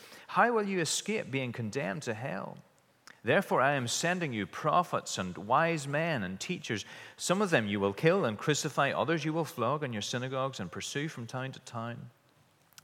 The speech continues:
And so upon you will come all the righteous blood that has been shed on earth, from the blood of righteous Abel to the blood of Zechariah, son of Ba-, Barachiah, whom you murdered between the temple and the altar. I tell you the truth, all this will come upon this generation.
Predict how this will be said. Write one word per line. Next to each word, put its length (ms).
And 140
so 380
upon 520
you 160
will 160
come 300
all 320
the 140
righteous 480
blood 240
that 100
has 160
been 160
shed 460
on 100
earth, 340
from 180
the 80
blood 260
of 160
righteous 380
Abel 360
to 120
the 80
blood 340
of 160
Zechariah, 680
son 220
of 200
Ba-, 240
Barachiah, 800
whom 180
you 140
murdered 440
between 320
the 80
temple 420
and 120
the 100
altar. 480
I 80
tell 240
you 80
the 80
truth, 340
all 300
this 200
will 120
come 320
upon 260
this 220
generation. 640